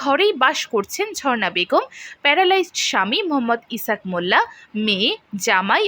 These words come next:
ও চার মাসের ফুটফুটে নাতিকে নিয়ে। মাথা গোজার আর ঠাঁই নেই, শরীর নড়াতে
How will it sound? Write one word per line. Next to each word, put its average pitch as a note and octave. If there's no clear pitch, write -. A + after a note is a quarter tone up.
ও C4
চার D4
মাসের G4+
ফুটফুটে F4
নাতিকে G3
নিয়ে। F3+
মাথা A#3
গোজার F#4
আর A#3
ঠাঁই C4
নেই, F#3
শরীর F4+
নড়াতে B3+